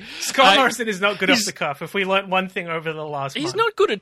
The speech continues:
Speaker 1: Yeah.
Speaker 2: talking. Like, even his prepared speeches are not, that's not his strong point. Really, his strong
Speaker 1: No.
Speaker 2: point is not talking. That's why he was such a good Minister for Immigration, Minister for Social Services,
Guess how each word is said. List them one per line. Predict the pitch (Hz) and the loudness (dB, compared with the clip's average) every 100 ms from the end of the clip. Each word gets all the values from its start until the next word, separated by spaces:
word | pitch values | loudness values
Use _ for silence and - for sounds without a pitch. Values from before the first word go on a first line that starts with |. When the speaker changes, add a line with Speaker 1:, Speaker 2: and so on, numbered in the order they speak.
| - | -2
Speaker 1:
Yeah. | 185 | 0
Speaker 2:
talking. | 131 107 95 82 | 0 -6 -10 -4
Like, | 190 208 | -2 0
even | 285 294 | -2 -2
his | 247 220 | -4 -4
prepared | - 175 - 147 139 131 | -4 -6 -2 0 0 0
speeches | - - 123 - 120 | -6 -4 -4 -2 -2
are | 117 | -2
not, | 135 165 147 | -2 -2 -4
that's | - 302 - | 0 -2 2
not | 269 | 0
his | 196 165 | 0 -4
strong | - 165 123 | -2 -2 -2
point. | 110 98 101 - | -10 -14 -16 -6
Really, | 285 330 | -2 0
his | 302 - | -2 -2
strong | - 226 | -2 2
Speaker 1:
No. | 320 | 4
Speaker 2:
point | 262 | 4
is | 135 | 2
not | 147 185 180 | -2 0 0
talking. | - 123 - 117 | -4 -6 -6 -4
That's | 160 220 | -4 -4
why | 240 233 | -4 -4
he | 220 | -4
was | 180 | -4
such | - 185 180 | -2 -2 -2
a | |
good | 156 151 143 - - - | -2 -2 -2 -10 -20 -6
Minister | 180 180 - 160 | -2 -2 -2 -2
for | |
Immigration, | 165 160 147 147 147 151 | 0 0 2 2 0 -2
Minister | 147 151 143 | -2 -2 -4
for | - | -6
Social | 135 - 156 - 143 | -4 -2 -2 -2 -2
Services, | 143 135 131 131 131 123 123 | 0 0 -2 -4 -2 -2 -6